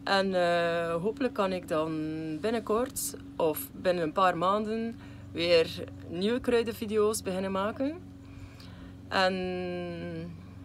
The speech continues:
ja, voilà. Dat wou ik jullie even laten weten.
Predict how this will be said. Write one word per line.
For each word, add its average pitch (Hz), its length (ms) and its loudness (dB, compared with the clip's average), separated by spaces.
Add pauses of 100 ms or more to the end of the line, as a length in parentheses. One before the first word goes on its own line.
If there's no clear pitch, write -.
(640)
ja, 160 320 0 (1400)
voilà. 165 420 0 (800)
Dat 196 160 -8
wou 196 200 2
ik 190 100 -6
jullie 165 340 -2
even 147 500 -4
laten 143 360 2
weten. 143 520 -6